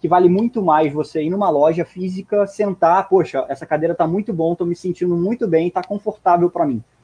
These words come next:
Isso é o mais importante, né? É, não existe um padrão, não existe uma regra. Quando a gente fala em postura, é, tinha muito mito sobre isso, né, Mauro? Sobre,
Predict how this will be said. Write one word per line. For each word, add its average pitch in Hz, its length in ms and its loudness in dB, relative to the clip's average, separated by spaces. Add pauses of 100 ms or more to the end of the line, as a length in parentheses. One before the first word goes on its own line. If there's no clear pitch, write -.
(160)
Isso 214 180 -2
é 240 60 4
o 208 40 0
mais 190 220 4
importante, 143 640 -4
né? 143 200 0 (420)
É, 123 520 2
não 190 180 0
existe 202 360 0
um 226 60 0
padrão, 190 480 2
não 202 220 0
existe 202 380 -4
uma 202 120 -4
regra. 139 380 -2
Quando 175 180 -6
a 180 40 0
gente 180 180 -4
fala 190 180 2
em 185 60 -2
postura, 160 760 0 (460)
é, 127 380 0
tinha 220 240 0
muito 226 460 2
mito 196 320 -2
sobre 160 360 -2
isso, 147 200 -8
né, 165 100 0
Mauro? 127 380 0
Sobre, 165 680 4